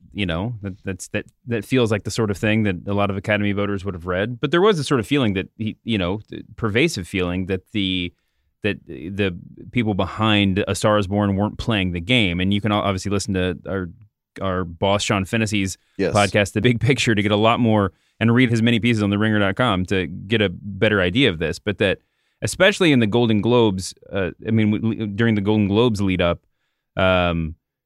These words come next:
Speaker 1: you know, that's a much smaller voting body. And, uh, you know, people, it's, it's, it's, uh, you know, there, there are certain tried and true tactics to, to getting your film the, the awards exposure that, that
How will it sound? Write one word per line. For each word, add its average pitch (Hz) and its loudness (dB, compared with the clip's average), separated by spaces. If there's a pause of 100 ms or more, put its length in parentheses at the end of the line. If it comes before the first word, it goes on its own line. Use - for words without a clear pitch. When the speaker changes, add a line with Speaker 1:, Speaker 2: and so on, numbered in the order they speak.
(120)
Speaker 1:
you 113 -2
know, 95 2
that's 117 2
a 123 4
much 110 4
smaller 110 2
voting 101 2
body. 87 0 (180)
And, 92 0
uh, 87 2 (180)
you 113 -2
know, 92 2
people, 104 -2
it's, 101 -6
it's, - -8
it's, - -6
uh, 92 2 (960)
you 127 -2
know, 95 2
there, 110 2
there 117 4
are 113 4
certain 113 2 (500)
tried 123 4
and 117 4
true 117 2
tactics 104 0
to, 98 2
to 101 -4
getting 107 0
your 101 0 (120)
film 101 0
the, 92 -2 (500)
the 104 0
awards 104 4
exposure 107 0
that, 98 -2
that 101 -4